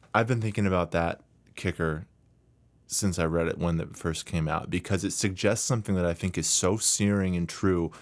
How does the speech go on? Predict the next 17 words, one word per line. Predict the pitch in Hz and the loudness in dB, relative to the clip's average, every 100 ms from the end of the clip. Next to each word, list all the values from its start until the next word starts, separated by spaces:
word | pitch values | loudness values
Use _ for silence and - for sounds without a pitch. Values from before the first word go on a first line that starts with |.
| - - - | -20 -20 -2
about, | 90 85 87 85 85 - _ _ _ _ _ | 0 2 4 2 0 -6 _ _ _ _ _
like, | 92 92 - | -2 -2 -2
just | 139 | -2
white | 104 85 117 98 87 | 0 2 2 0 0
book | 120 - | 0 0
consumption | 110 101 - 104 107 127 113 120 | -2 0 2 2 2 2 0 0
and | 92 - | -2 -2
production | 95 85 113 - - 113 98 | 0 2 2 0 0 0 0
and | 82 | -4
publishing | 78 117 123 113 117 113 | 2 4 4 2 0 0
and | 90 85 | 0 4
writing | 92 107 101 | 4 4 2
and | 92 | 2
all | 104 | 0
this | 131 - | 0 -2
different | 120 107 85 | -2 -2 2
stuff, | 120 117 | 2 2